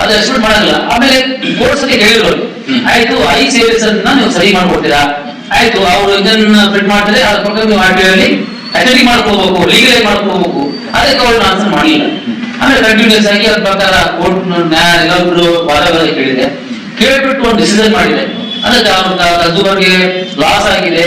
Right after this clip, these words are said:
Speaker 1: ಅದು ಅವ್ರ ಡಿಫೆನ್ಸ್ ಸರ್ವಿಸ್, ಆಮೇಲೆ ಮ್ಯಾನುಫ್ಯಾಕ್ಚರ್ ಡಿಫೆಕ್ಟ್ ಪ್ರೂವ್ ಆಗಿದೆ. ಪ್ರೂವ್ ಆದ್ಮೇಲೆ ಆ ವಿಷಯ ಕೊಟ್ಬಿಟ್ಟು ಅವ್ರು ಕಂಪನ್ಸೇಷನ್ ಫಿಫ್ಟಿ ಲ್ಯಾಕ್ ಕಂಪನ್ಸೇಷನ್ ಕೊಡಿ, ಮೆಟಲ್ ಲಾಸ್ ಟೆನ್ ತೌಸಂಡ್ ಕೊಡಿ, ಆಮೇಲೆ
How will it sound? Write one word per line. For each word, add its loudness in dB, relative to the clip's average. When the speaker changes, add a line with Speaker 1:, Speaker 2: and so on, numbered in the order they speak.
Speaker 1:
ಅದು -2
ಅವ್ರ 0
ಡಿಫೆನ್ಸ್ 0
ಸರ್ವಿಸ್, 0
ಆಮೇಲೆ 2
ಮ್ಯಾನುಫ್ಯಾಕ್ಚರ್ 2
ಡಿಫೆಕ್ಟ್ 0
ಪ್ರೂವ್ 0
ಆಗಿದೆ. -4
ಪ್ರೂವ್ 0
ಆದ್ಮೇಲೆ 0
ಆ 0
ವಿಷಯ 0
ಕೊಟ್ಬಿಟ್ಟು -2
ಅವ್ರು 0
ಕಂಪನ್ಸೇಷನ್ 0
ಫಿಫ್ಟಿ 0
ಲ್ಯಾಕ್ 2
ಕಂಪನ್ಸೇಷನ್ 0
ಕೊಡಿ, 2
ಮೆಟಲ್ 2
ಲಾಸ್ 0
ಟೆನ್ 2
ತೌಸಂಡ್ 2
ಕೊಡಿ, 2
ಆಮೇಲೆ 2